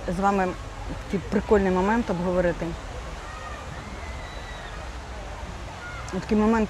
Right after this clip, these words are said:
обесцінювання. Ми часто обесцінюємо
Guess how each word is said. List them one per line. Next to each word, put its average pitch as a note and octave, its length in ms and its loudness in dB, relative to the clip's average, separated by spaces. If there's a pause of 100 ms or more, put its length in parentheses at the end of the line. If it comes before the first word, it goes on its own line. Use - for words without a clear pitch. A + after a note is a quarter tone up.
обесцінювання. F#3 760 2 (1800)
Ми F#3 160 2
часто B3 340 2
обесцінюємо G3 800 4